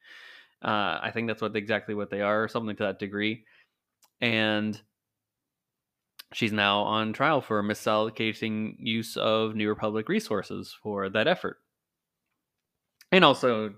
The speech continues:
disregarding direct orders and all that stuff, so that's why she is on trial here. With a panel of folks that are kind of familiar. It looks like that group that was on the HoloNet,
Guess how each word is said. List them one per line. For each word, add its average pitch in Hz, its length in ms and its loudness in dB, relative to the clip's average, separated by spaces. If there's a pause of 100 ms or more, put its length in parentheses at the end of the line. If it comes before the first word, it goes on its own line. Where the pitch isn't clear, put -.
(160)
disregarding 110 800 2
direct 101 260 0
orders 151 460 6
and 123 80 0
all 113 140 4
that 110 140 0
stuff, 110 380 2
so 95 400 0 (100)
that's - 300 -4
why 98 200 0
she 104 240 -6
is 101 220 -4
on 98 200 -8
trial 113 320 0
here. 104 320 -8 (480)
With 113 260 0
a 101 560 -2 (500)
panel 160 540 4
of 117 260 0
folks 139 420 4
that 107 180 4
are 107 100 2
kind 139 180 2
of 131 80 0
familiar. 123 480 2
It 123 40 2
looks 107 240 -4
like 110 180 0
that 104 140 -2
group 113 340 -2
that 104 160 4
was 107 200 0
on 107 220 0
the 104 80 0
HoloNet, 113 760 2